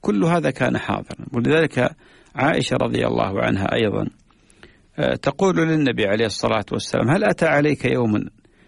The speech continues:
كان أشد من يوم أحد؟" قال: "لقد لقيت من قومك ما لقيت، وكان أشد ما لقيت منهم يوم العقبة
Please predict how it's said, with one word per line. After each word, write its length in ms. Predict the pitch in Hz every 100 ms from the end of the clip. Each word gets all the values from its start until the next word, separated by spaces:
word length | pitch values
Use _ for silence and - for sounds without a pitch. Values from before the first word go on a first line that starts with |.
| _ -
كان 240 | 131 127
أشد 400 | 127 - 131 123
من 180 | 113 110
يوم 320 | 107 101 98
أحد؟" 240 | 95 156 - - _ _ _ _ _ _
قال: 320 | - 127 120
"لقد 300 | 117 - 117
لقيت 440 | 117 117 - 120 113
من 160 | 113
قومك 460 | 107 139 151 156 -
ما 220 | 147 143
لقيت، 480 | 135 - 165 - - -
وكان 400 | - - 135 123
أشد 560 | - 123 - 185 160 131
ما 160 | 120
لقيت 540 | 113 101 104 98 - -
منهم 480 | 113 123 107 175 185 _ _ _ _ - 123
يوم 180 | 110
العقبة 480 | 104 101 - 90 -